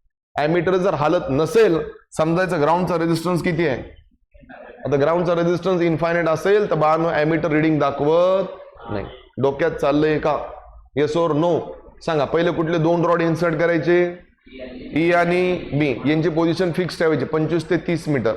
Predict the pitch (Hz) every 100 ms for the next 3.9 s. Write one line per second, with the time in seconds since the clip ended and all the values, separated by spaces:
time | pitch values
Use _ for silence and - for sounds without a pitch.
0 | - - - - 127 143 156 165 175 175
1 | 180 160 143 180 170 170 170 175 156 170
2 | 165 170 160 170 151 175 175 175 - -
3 | - - 156 170 170 175 170 175 175